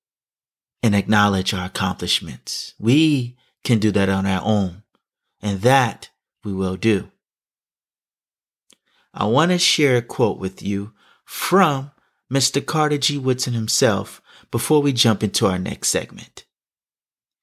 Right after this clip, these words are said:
"When you control a man's thinking, you do not have to worry about his actions." I want you to take a moment and let that sink in. As a matter of fact,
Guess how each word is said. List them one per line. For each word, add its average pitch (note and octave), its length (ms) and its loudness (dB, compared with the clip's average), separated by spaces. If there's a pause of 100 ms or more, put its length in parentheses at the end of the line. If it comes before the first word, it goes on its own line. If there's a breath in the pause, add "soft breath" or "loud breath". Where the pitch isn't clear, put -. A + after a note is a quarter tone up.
(420 soft breath)
"When E3+ 320 4
you A#3 200 0
control A#2 880 0
a A2+ 100 0
man's G#2 480 2
thinking, G#2 640 -4 (760)
you B2 200 2
do C#3+ 200 2
not D#3+ 200 2
have C3 320 0
to A#2 160 -4
worry A2+ 720 2
about F#2 340 -2
his G2+ 180 -2
actions." - 760 -2 (1800 soft breath)
I A2+ 80 2
want D#3+ 240 2
you G#3 80 2
to F#3+ 100 4
take D3+ 260 0
a C3 60 2
moment A2 420 4
and F#2 120 0
let F#2+ 180 -2
that E2+ 160 -4
sink - 380 -6
in. - 220 -10 (1000)
As G#2+ 160 0
a G2+ 60 4
matter G2+ 240 2
of F#2+ 120 0
fact, C3 420 0